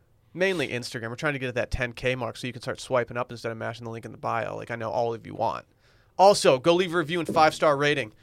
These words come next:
If your name is Maggie and you don't like Taylor Swift, please do not leave a review.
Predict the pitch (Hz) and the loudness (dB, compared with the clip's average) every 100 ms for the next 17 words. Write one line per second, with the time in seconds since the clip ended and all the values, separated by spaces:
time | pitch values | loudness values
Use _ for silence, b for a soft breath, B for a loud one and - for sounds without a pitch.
0 | b b 147 147 143 127 131 139 147 151 | b b -2 0 -2 2 4 6 4 0
1 | 143 123 127 131 131 - 131 127 - 143 | -2 -2 -2 0 -2 0 0 -2 -2 -4
2 | 139 - 165 165 160 143 135 139 131 127 | -4 -6 -4 -4 -4 -4 -2 -4 -6 -6
3 | 117 170 196 | 0 4 4